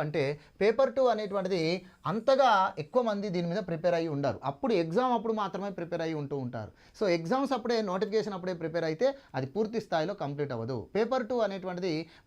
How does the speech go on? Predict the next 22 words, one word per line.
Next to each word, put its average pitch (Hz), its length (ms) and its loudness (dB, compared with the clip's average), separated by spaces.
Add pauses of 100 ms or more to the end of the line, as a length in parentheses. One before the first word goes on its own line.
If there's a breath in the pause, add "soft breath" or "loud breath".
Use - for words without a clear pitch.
మనం 170 220 2
ముందుగానే 262 520 2
ప్రిపేర్ 202 320 0
అవ్వాలి 175 380 2
అనే 156 180 -4
ఆలోచన 156 320 -2 (100)
రావాలి. 131 460 2 (360)
ఓకేనా? 190 240 0 (220 loud breath)
ఇప్పుడు 151 180 -6 (180)
గ్రూప్ 214 240 -2
టూ 247 140 4
ఉందనుకోండి, 185 520 0 (300 loud breath)
so 208 180 2
నోటిఫికేషన్తో 240 680 0
సంబంధం 196 380 -4
లేకుండా 202 280 -2
ప్రిపేర్ 180 280 0
అవుతూ 170 180 -2 (100)
ఉంటారు. 120 320 -4
గ్రూప్ 208 220 2
టూ 214 140 4
అనగానే 180 300 -2